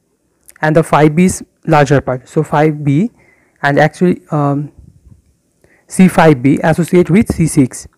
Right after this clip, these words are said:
Then it recruit into the membrane, plasma membrane. After binding with C six, it recruit into the plasma membrane.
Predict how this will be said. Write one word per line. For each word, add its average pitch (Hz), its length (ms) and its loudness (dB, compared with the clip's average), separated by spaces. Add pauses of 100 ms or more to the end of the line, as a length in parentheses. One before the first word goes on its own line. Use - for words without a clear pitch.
(160)
Then 165 160 2
it 156 180 0
recruit 190 320 2
into 160 220 0
the 185 100 4
membrane, 135 500 2
plasma 143 380 -4
membrane. 131 360 -6 (380)
After 165 320 2
binding 175 460 2
with 185 160 2
C 147 140 0
six, 147 300 -2
it 156 260 -4
recruit 160 560 0 (220)
into 156 200 -2
the 180 100 0
plasma 160 440 0
membrane. 120 340 -4